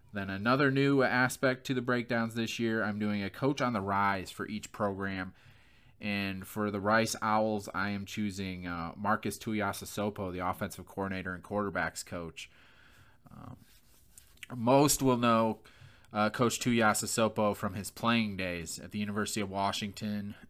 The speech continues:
Uh, he was a fantastic quarterback. Um, finished eighth in the Heisman in, uh,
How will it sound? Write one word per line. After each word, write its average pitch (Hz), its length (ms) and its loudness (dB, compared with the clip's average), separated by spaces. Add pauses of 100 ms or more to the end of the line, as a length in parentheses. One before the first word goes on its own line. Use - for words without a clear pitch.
(140)
Uh, 107 400 -2
he 107 180 0
was 95 220 -4
a 90 280 -4 (540)
fantastic 113 840 0
quarterback. 98 760 -2 (400)
Um, - 440 -18 (800)
finished 127 440 2
eighth 131 300 2
in 120 80 -2
the 110 60 2
Heisman 113 720 2 (380)
in, 95 220 -6
uh, 95 280 -2